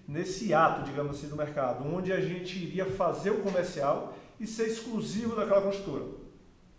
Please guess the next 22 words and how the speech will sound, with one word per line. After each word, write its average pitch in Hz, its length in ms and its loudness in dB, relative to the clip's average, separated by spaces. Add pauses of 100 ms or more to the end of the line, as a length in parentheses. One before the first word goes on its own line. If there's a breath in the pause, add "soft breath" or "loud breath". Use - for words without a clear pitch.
A 165 120 0
gente 214 180 -4
sendo 208 220 -2
exclusivo 185 440 -4
daquela 175 240 2
construtora, 175 500 0 (380 loud breath)
eu 175 220 2
ia 175 100 6
ter 170 160 -2
uma 175 140 0
equipe - 260 -8
focada, 180 560 2
porque - 300 -8
resultado 190 600 2
de 143 80 -6
venda 165 300 -4
nada 185 300 0
mais 151 240 -2
é 160 80 -4
do 156 80 -8
que 180 100 -8
foco. - 380 -6